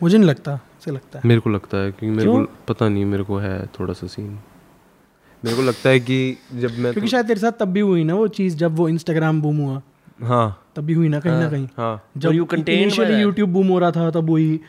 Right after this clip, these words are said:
Speaker 2: हाँ।
Speaker 1: फिर Instagram बूम हुआ, तब हुई।
Speaker 2: हाँ।
Speaker 1: तो देखो, लगता है शायद इस वजह से
Speaker 2: यस।
Speaker 1: शायद।
Speaker 2: मैं जब भी, मतलब, थोड़ा सा मेनस्ट्रीम होने लग जाता हूँ या फिर कुछ ऐसे ऊपर उठने लग जाता है ना।
Speaker 3: समाज में अपनी, अपना उत्थान, पर्सनल ग्रोथ की तरफ काम करता है basically।
Speaker 2: नहीं, मतलब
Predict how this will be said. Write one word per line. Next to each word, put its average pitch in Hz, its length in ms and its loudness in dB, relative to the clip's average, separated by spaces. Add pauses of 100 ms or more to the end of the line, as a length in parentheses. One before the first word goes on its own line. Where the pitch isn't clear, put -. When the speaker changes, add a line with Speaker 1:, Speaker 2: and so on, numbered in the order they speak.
Speaker 2:
हाँ। 113 140 -4
Speaker 1:
फिर 165 80 2
Instagram 170 400 0
बूम 165 160 2
हुआ, 156 160 2
तब 156 200 -2
हुई। 147 240 0
Speaker 2:
हाँ। 113 400 -2
Speaker 1:
तो 151 60 -14
देखो, 156 200 -2
लगता 151 280 -2
है 143 80 2
शायद 131 220 -4
इस 139 180 -8
वजह 131 180 -4
से 120 100 -2
Speaker 2:
यस। 113 100 -2
Speaker 1:
शायद। 123 300 -10 (200)
Speaker 2:
मैं 127 180 2
जब 143 160 2
भी, 160 100 0
मतलब, 151 340 -4
थोड़ा 139 140 -2
सा 143 80 -2
मेनस्ट्रीम 135 480 -4
होने 131 180 -4
लग 131 160 -4
जाता 120 260 -2
हूँ 120 100 -2
या 117 60 -4
फिर 120 120 -6
कुछ 117 180 -4
ऐसे 120 200 -4 (540)
ऊपर 131 300 0
उठने 127 220 0
लग 123 160 2
जाता 117 240 0
है 117 60 -4
ना। 135 140 -8 (440)
Speaker 3:
समाज 156 420 0
में 170 100 0
अपनी, 165 200 -2
अपना 175 280 2
उत्थान, 170 440 2
पर्सनल 175 520 4
ग्रोथ 151 320 2
की 170 60 -8
तरफ 156 200 2
काम 143 180 0
करता 117 240 -8
है 110 60 -8
basically। 117 440 -8
Speaker 2:
नहीं, 139 640 2 (200)
मतलब 135 360 2